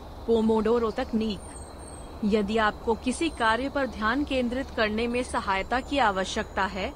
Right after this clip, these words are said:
तो पोमोडोरो तकनीक का उपयोग करने के लिए एक अच्छा विकल्प है।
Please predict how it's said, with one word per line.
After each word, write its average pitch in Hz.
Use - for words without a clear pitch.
तो 233
पोमोडोरो 214
तकनीक 233
का 294
उपयोग 240
करने 247
के 254
लिए 226
एक 247
अच्छा 262
विकल्प 226
है। 175